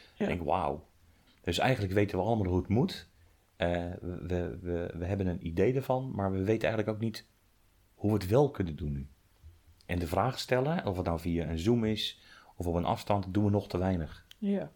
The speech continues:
Speaker 1: en dat kun je allemaal leren.
Speaker 2: Zeker.
Speaker 1: Het zijn vaak als je een beetje van dat soort ouders hebt gehad,
Speaker 2: Mhm.
Speaker 1: dan heb je al een voordeel.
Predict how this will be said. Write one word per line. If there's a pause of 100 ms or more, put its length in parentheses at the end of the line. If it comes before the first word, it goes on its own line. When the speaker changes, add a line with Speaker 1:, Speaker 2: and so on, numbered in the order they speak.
(120)
Speaker 1:
en
dat
kun
je
allemaal
leren. (360)
Speaker 2:
Zeker.
Speaker 1:
Het
zijn
vaak
als
je
een
beetje
van
dat
soort
ouders
hebt
gehad, (500)
Speaker 2:
Mhm.
Speaker 1:
dan
heb
je
al
een
voordeel.